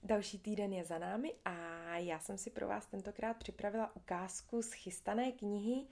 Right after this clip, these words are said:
Bumerang od Terezy Schillerové, která vyjde v nakladatelství No Limits v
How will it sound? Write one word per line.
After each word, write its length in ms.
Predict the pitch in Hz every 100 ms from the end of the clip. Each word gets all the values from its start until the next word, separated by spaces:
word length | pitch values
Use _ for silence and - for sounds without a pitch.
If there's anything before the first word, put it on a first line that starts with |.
| - - 175
Bumerang 760 | 160 175 151 143 143 170 -
od 180 | 196 185
Terezy 400 | - 175 180 269
Schillerové, 600 | 262 220 185 165 151 147 - - - - - - -
která 280 | 202 185 190
vyjde 360 | 190 190 202
v 60 | 185
nakladatelství 800 | 185 175 180 180 202 196 - 214
No 200 | 190 170
Limits 400 | 175 180 185
v 80 | -